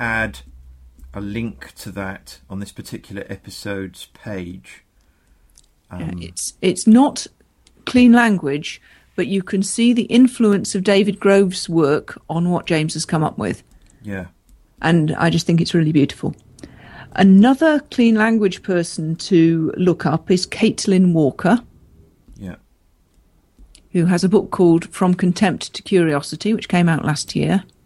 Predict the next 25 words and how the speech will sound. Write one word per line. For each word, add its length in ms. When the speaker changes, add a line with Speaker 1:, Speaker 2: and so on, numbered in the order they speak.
Speaker 1:
Mm. 300
Speaker 2:
all 260
about 320
how 220
she 500
has 300
used 380
clean 220
language 320
with 140
groups. 720
Speaker 1:
Yeah. 220
Speaker 2:
She's 280
also 280
got 160
a 40
nice 300
ted 380
Talk 580
which 220
is 100
worth 220
looking 300
up. 220
Speaker 1:
Yeah. 280